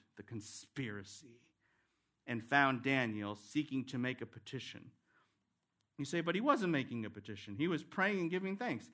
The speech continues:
Well, he was doing everything in between. And they knew that. They got him on the letter of the law. And they even got him on the spirit of the law, because clearly he was making supplications before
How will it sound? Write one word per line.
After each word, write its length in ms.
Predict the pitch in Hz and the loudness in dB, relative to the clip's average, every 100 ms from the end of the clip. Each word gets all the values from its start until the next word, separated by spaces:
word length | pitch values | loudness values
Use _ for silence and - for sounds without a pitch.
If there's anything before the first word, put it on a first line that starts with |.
| - _ | -20 _
Well, 80 | 120 | -6
he 100 | 135 | -2
was 140 | 185 131 | -2 0
doing 240 | 180 165 | 2 2
everything 400 | 202 208 202 196 | 2 0 -2 -2
in 140 | 208 | -2
between. 440 | 196 202 220 208 101 - _ _ _ _ _ - | -2 -6 -6 -6 -8 -16 _ _ _ _ _ -4
And 120 | 127 | 2
they 120 | 160 | 4
knew 240 | 196 269 196 | 6 6 6
that. 220 | 101 - - | 2 -8 -4
They 80 | 170 | 4
got 280 | 220 247 277 | 12 12 12
him 100 | 262 | 12
on 180 | 262 247 | 8 6
the 100 | 196 | 6
letter 320 | 240 269 208 | 8 10 10
of 120 | 151 | 8
the 80 | 139 | 2
law. 320 | 120 101 95 - _ _ _ _ _ _ - | 0 -2 -6 -18 _ _ _ _ _ _ 0
And 140 | 151 | 4
they 60 | 185 | 4
even 260 | 240 262 | 6 6
got 180 | 233 226 | 10 10
him 120 | 240 | 12
on 120 | 233 208 | 8 6
the 60 | |
spirit 480 | 160 - - 277 254 | 2 -4 4 8 8
of 120 | 175 | 8
the 80 | 139 | 2
law, 280 | 123 120 104 | -2 -2 -2
because 360 | 107 120 156 - | -4 2 2 2
clearly 480 | - 294 165 143 143 - - | 4 4 4 2 -2 -8 -2
he 120 | 180 | 4
was 320 | 151 269 202 | 10 10 10
making 300 | 190 180 156 | 2 2 0
supplications 720 | - 170 143 131 170 160 123 | 2 0 0 -2 0 0 -4
before 500 | 110 113 135 135 131 | -8 -6 -2 0 -2